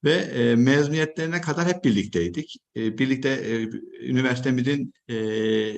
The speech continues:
başarılarına, e, katkılar sağlamaya çalıştık. Birçok, e, alanda birlikte çalıştık. E, gerek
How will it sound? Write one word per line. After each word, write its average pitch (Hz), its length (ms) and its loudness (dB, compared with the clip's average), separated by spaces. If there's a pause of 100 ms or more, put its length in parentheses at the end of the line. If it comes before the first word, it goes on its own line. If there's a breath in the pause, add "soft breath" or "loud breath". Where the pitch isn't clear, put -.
(120)
başarılarına, 120 760 2 (460)
e, 117 40 -6 (580)
katkılar 135 380 2
sağlamaya 90 500 0
çalıştık. 87 540 -8
Birçok, 127 420 -4
e, 110 300 -2 (160)
alanda 120 420 2
birlikte 117 320 0
çalıştık. 107 580 -6
E, 117 40 -4
gerek 117 360 0